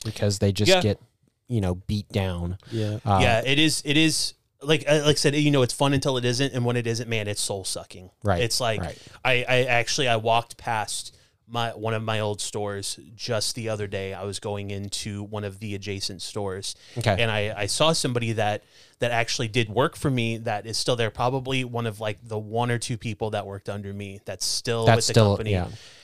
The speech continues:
Speaker 2: And I remember I, I looked through the, the gate, and I could see them just, like, staring at the retro. I was like, "Oh, I know that look."
Speaker 1: Uh, yeah.
Speaker 3: Yeah.
Speaker 2: That's the look. It's like, "Man, if I gotta come in here one more time."
Speaker 1: <laughs> Yeah. Well, you know, th-, you know what's interesting is, is it's,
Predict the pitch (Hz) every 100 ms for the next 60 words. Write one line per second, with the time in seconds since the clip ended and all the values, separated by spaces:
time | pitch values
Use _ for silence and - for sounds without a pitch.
0 | - 123 117 117 117 113 110 113 110 113
1 | 117 - 127 110 107 101 113 95 107 113
2 | - _ _ _ _ 113 110 104 120 -
3 | 113 107 104 104 104 - - 101 98 -
4 | _ _ _ - - 120 110 110 110 101
5 | 98 98 - 98 92 87 - 87 - -
6 | - - - - - - 127 117 131 101
7 | 104 104 104 104 101 - 120 120 117 117
8 | - 101 101 107 92 - 101 98 - -
9 | 110 - - - - - - - - -
10 | 202 - 196 - 147 - 139 - 147 180
11 | 180 185 180 143 143 170 135 113 113 123
12 | 120 - 120 113 110 107 - - 117 110
13 | 107 - - -